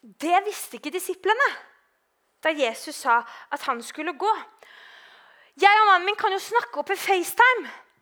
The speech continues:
så jeg vet jo på en måte veien til han.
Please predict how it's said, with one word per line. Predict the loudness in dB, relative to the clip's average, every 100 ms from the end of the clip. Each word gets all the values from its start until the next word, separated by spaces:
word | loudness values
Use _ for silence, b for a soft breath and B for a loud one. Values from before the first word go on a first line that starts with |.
| _ _ _
så | -10 -6 2
jeg | 4 4 4
vet | 0 -2
jo | -6
på |
en | -4
måte | -4 -2
veien | -4 -4 -8 -8 -8 -14 _ _ _ _ -6
til | -4 2
han. | 2 2